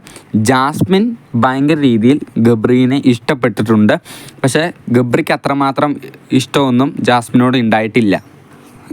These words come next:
ഗബ്രി മറ്റൊരു കാര്യം ഇന്നലെ സിബിനോടൊക്കെ ഇരിക്കുമ്പോൾ പറയുന്നുണ്ട്, അതായത്, "എന്നെ ഈ ബിഗ് ബോസ് വീട്ടിൽ തകർക്കാൻ ലോകത്ത് ആർക്കും പറ്റൂല, പക്ഷേ ജാസ്മിന് ഈ ബിഗ് ബോസ് വീട്ടിൽ എന്നെ അടിയോടെ തകർക്കാൻ സാധിക്കുമെന്ന് ഒരു കാര്യം പറയുന്നുണ്ട്." എന്തായാലും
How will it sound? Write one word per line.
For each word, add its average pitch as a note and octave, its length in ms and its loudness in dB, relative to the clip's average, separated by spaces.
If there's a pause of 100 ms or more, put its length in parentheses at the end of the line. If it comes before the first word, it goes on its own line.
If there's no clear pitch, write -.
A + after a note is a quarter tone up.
(120)
ഗബ്രി F#3 360 2
മറ്റൊരു G3 400 -2
കാര്യം D#3 360 -2
ഇന്നലെ C#3 300 4 (120)
സിബിനോടൊക്കെ C3+ 540 0
ഇരിക്കുമ്പോൾ B2 420 -2
പറയുന്നുണ്ട്, A2 500 0
അതായത്, G#2+ 340 0 (520)
"എന്നെ D3+ 300 2 (120)
ഈ - 20 -2 (120)
ബിഗ് A#2+ 220 -2
ബോസ് E3 240 2
വീട്ടിൽ C3+ 200 0 (160)
തകർക്കാൻ A#2 460 -2 (140)
ലോകത്ത് C3 320 0 (180)
ആർക്കും E3+ 440 0
പറ്റൂല, A#2+ 380 0 (440)
പക്ഷേ D#3+ 220 0 (120)
ജാസ്മിന് C#3 560 0 (380)
ഈ - 20 6 (140)
ബിഗ് A2+ 180 0
ബോസ് B2+ 220 2
വീട്ടിൽ A#2+ 240 2
എന്നെ A#2+ 160 0 (360)
അടിയോടെ D4+ 640 2 (200)
തകർക്കാൻ C3+ 420 -2 (100)
സാധിക്കുമെന്ന് B2+ 720 0 (120)
ഒരു C3 180 -2
കാര്യം A#2+ 360 0
പറയുന്നുണ്ട്." A#2+ 500 0 (480)
എന്തായാലും D3 320 2